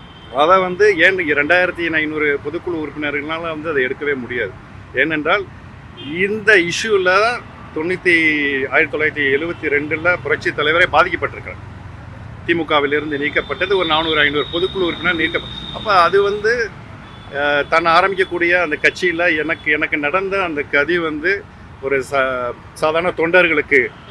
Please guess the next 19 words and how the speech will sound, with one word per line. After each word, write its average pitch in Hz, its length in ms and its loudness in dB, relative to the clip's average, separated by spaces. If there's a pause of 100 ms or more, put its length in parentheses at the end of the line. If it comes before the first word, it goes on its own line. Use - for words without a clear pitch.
(120)
என்னுடைய 135 460 0
இயக்கத்தினுடைய 156 500 -2
தொண்டர்களுக்கு 151 800 -2
ஏற்பட்டு 147 440 -4
விடக்கூடாது 143 680 2 (320)
என்பதற்காக 151 580 -2
தான் 156 340 -2 (120)
புரட்சித் 147 260 -2
தலைவர் 151 280 2
இந்த 135 120 0
விதியை 151 280 -2
கொண்டு 127 240 -8
வந்தார். 127 320 -6 (360)
ஆனா 190 140 2
அந்த 180 180 4
விதியவே 214 440 4 (140)
மாற்றுகிறார்கள் 151 720 2 (100)
அவர்களுடைய 151 480 0
சுயலாபத்திற்காக. 131 840 -2